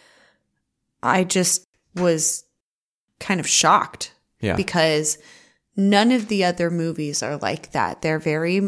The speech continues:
Speaker 1: much more Disney type. The good guys never kill. They, they're always good.
Speaker 2: Mm-hmm.
Speaker 1: But yeah, that's not how a rebel alliance would work.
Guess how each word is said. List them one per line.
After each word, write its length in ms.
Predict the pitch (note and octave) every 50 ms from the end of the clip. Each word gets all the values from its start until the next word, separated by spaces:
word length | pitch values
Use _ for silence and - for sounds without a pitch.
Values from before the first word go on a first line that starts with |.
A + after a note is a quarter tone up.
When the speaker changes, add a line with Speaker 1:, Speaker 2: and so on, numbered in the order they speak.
| - - -
Speaker 1:
much 800 | - F#3 F3+ F3 - - - - - - - - - - - - _ _ _ _ _ _ _ _ _ _ -
more 760 | G#3 G#3 G#3 G3+ G#3 G#3 G#3 G3+ G3+ G3 G3 F#3+ - - - _ _ _ _ _ _ _ _ _ _ _ _ _ _ _ _ _ _ - - G3+ F#3
Disney 480 | F#3+ B3 A#3 A3+ G#3 G3+ A3 G#3+ G#3+ G#3+
type. 320 | - - G#3 G3 G3 G3 -
The 100 | G3 F#3+
good 200 | F3+ G#3 G3 G3+
guys 280 | - G3 G3 G3 F#3 F#3+
never 280 | G3 F#3 F3+ F3 D#3+ D#3+
kill. 880 | - - - - - B3+ B3 A#3+ A#3 A3+ A3 A3 G#3+ G#3 G#3 G3+ G3+
They, 440 | G3 F3 E3 E3 D#3+ D#3+ D#3+ D#3+ D#3+ - - - _ _ _ _ _ _ _ _ _ _ _ _
they're 200 | - - F3 E3+
always 240 | E3+ E3+ F3+ G3 F#3+
good. 520 | - - D4 E4+ F#4 C#4 - D#2+ C#2 - - G3 - - _ - -
Speaker 2:
Mm-hmm. 120 | A#2 G#2+
Speaker 1:
But 360 | A2 G3 G3 G3 - - - -
yeah, 420 | - F#3+ G3+ C#4 D#4 A3+ F3 E3
that's 320 | E3 E3+ F#3 F#3+ F#3 - -
not 300 | F#3 F#3+ G#3+ C4+ - -
how 300 | D#3 D#3+ G#3 A3 A3+ G#3+
a 280 | F#3+ F3 D#3+ D#3 D#3 E3 - -
rebel 560 | F3 F#3 G3 G3+ G3 F#3 F3+ F3+ E3+ F3 - -
alliance 640 | E3 E3+ D#3+ D#3+ E3 G3 A3+ A3 G3 F#3+ - - -
would 120 | D#3+ E3
work. 680 | D#3+ D#3 D#3 D#3 F3 D#4 D#4+ - - - _ - - _